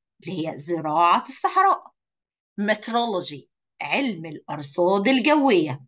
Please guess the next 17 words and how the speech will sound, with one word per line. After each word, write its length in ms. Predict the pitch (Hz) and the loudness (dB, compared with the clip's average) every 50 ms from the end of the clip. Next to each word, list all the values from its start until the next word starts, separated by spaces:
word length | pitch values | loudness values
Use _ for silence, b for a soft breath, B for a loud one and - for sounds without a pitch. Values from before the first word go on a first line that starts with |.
| - | -10
واللي 400 | 156 165 165 165 165 170 170 165 | -6 -6 -4 -4 -4 -4 -4 -4
بيقوم 680 | 147 170 175 170 175 - 226 254 240 220 196 185 180 | -4 -4 -4 -4 -4 -2 -2 0 0 0 -2 -2 -4
بيها 420 | 175 170 233 294 349 349 349 392 403 370 - - - | -4 -2 0 0 2 2 2 0 0 -2 -2 -2 -2
عالم 520 | 170 214 254 220 175 156 156 156 - - - - | 0 0 0 -2 -4 -6 -8 -12 -14 -14 -12 -10
اسمه 520 | 202 294 - - 208 190 175 165 160 151 175 | -10 -10 -8 -8 -8 -8 -6 -6 -6 -2 -2
meteorologist. 880 | 202 - - - - 339 320 330 311 302 226 233 - - - _ _ - - _ _ _ _ _ _ _ _ _ _ _ _ - | -2 -2 -2 0 0 0 2 0 0 -2 -2 -4 -4 -6 -10 _ _ -20 -20 _ _ _ _ _ _ _ _ _ _ _ _ -14
يعني 360 | 269 165 147 151 160 180 - - | -10 -8 -8 -8 -8 -10 -12 -10
اسمه 180 | - - 226 233 | -6 -4 -4 -2
خبير 420 | - - 220 208 208 180 180 - - | 0 -2 -2 -2 -4 -8 -8 -8 -8
أرصاد. 340 | - 156 147 - - 139 143 _ _ _ _ _ _ _ _ _ _ _ _ _ _ _ b b b | -10 -10 -10 -12 -14 -14 -16 _ _ _ _ _ _ _ _ _ _ _ _ _ _ _ b b b
عندنا 600 | - 170 190 190 180 190 208 226 294 392 381 - _ _ _ _ - - | -4 -4 -4 -4 -4 -4 0 0 0 0 0 -4 _ _ _ _ -4 0
tools 360 | 339 359 370 381 339 240 226 | 2 4 4 4 4 2 0
for، 720 | 269 240 233 - - - 294 330 330 339 330 339 339 330 - _ _ _ _ _ _ _ _ - | -4 -6 -8 -8 -8 -4 0 2 2 2 2 0 -2 -4 -8 _ _ _ _ _ _ _ _ -4
آم، 720 | 180 190 190 185 180 180 185 185 180 175 175 180 175 175 _ _ _ _ - 320 | -2 -2 0 2 2 2 2 2 2 0 0 -4 -8 -16 _ _ _ _ 0 0
forecasting، 800 | 339 - - - 302 - - - - - 175 165 165 151 - 196 _ _ _ _ - | 0 0 0 -2 -2 -2 -2 -6 -12 -12 -12 -12 -14 -18 -20 -20 _ _ _ _ -8
اللي 320 | 185 180 170 175 175 175 | -6 -6 -4 -6 -4 -2
هي 300 | 202 185 190 190 214 269 | 0 0 2 2 2 0